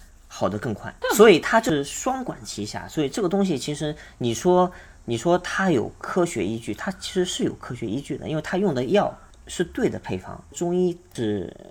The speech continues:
Speaker 1: 道家跟道教下来的一个派系。
Speaker 2: 如果说八字是，是运的话，那什么是命呢？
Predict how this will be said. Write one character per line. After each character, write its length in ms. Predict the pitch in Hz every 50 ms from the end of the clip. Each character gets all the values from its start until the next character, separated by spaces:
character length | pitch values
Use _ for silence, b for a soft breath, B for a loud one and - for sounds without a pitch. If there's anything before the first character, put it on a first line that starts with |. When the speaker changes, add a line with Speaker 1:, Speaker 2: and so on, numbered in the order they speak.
| 69 80 - - -
Speaker 1:
道 220 | 220 180 135 113
家 280 | 107 - - 131 120 120 120
跟 180 | - 139 139
道 240 | - - 185 127 113
教 260 | 107 - 127 104 95 98
下 240 | 107 - - 156 123
来 160 | 104 101 101
的 60 | 98 98
一 160 | 95 92 101
个 120 | 123 104 101 - -
派 240 | - - - 107
系。 280 | - - - - - - b b b - - -
Speaker 2:
如 180 | 233 226 277 311
果 120 | 294 -
说 120 | - 269
八 220 | 254 - 294 277 311
字 140 | 285 285 262
是， 360 | - - - 269 247 - - -
是 260 | - - - 262 247
运 480 | 233 220 262 359 370 330 262 214 170 151 -
的 80 | 156
话， 160 | 151 - 214
那 100 | 214 233
什 120 | 240 - 190
么 60 | 185
是 80 | 208 233
命 280 | 226 254 294 269 233
呢？ 160 | 202 175 -